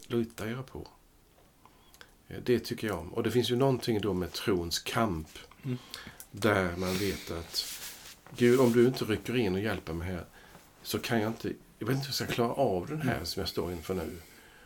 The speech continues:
Speaker 1: Därför att det är själva grunden för mitt liv som står på spel.
Speaker 2: Mm.
Speaker 1: Finns du, finns du inte? Älskar du mig, älskar du mig inte? Hjälper du mig, hjälper du mig inte? Finns det en framtid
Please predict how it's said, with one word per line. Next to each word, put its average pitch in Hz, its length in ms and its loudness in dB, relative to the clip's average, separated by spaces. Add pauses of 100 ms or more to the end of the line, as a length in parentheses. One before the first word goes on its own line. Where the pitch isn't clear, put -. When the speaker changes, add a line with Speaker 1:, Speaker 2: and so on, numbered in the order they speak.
(140)
Speaker 1:
Därför 101 480 4
att - 360 -8 (640)
det 110 160 0
är 101 40 2
själva 95 340 0
grunden 95 580 2
för 101 80 -2
mitt 117 220 0
liv 175 300 4
som 135 160 -4
står 139 140 -2
på 127 120 -2
spel. 90 500 -4 (180)
Speaker 2:
Mm. 123 300 2
Speaker 1:
Finns 160 360 6
du, 151 120 4
finns 143 280 2
du 117 140 0
inte? 123 460 -4 (340)
Älskar 135 420 4
du 131 80 6
mig, 123 160 4
älskar 120 340 2
du 104 60 2
mig 101 140 0
inte? 107 500 -4 (420)
Hjälper 117 360 6
du 113 80 0
mig, 110 160 4
hjälper 113 260 0
du 98 80 -2
mig 98 140 2
inte? 107 600 -2 (720)
Finns - 280 4
det 113 60 4
en 107 60 4
framtid 113 680 2